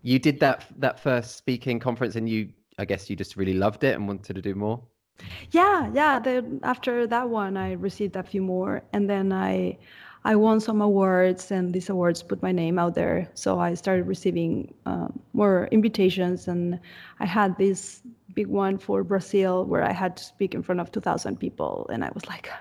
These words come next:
Speaker 2: "I don't know if I can do this." <laughs>
Speaker 1: Two thousand?
Speaker 2: <clears throat> Yeah, it was crazy. That one was really, really diffi-, difficult. Um, I
Speaker 1: It's like a
Speaker 2: prepared a
Speaker 1: football
Speaker 2: lot.
Speaker 1: stadium.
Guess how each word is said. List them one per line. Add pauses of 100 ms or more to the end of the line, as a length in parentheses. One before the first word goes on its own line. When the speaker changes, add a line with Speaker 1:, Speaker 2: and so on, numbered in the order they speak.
(120)
Speaker 2:
"I
don't
know
if
I
can
do
this."
<laughs>
Speaker 1:
Two
thousand? (180)
Speaker 2:
<clears throat>
Yeah,
it
was
crazy.
That
one
was
really,
really
diffi-, (160)
difficult.
Um,
I
Speaker 1:
It's
like
a
Speaker 2:
prepared
a
Speaker 1:
football
Speaker 2:
lot.
Speaker 1:
stadium.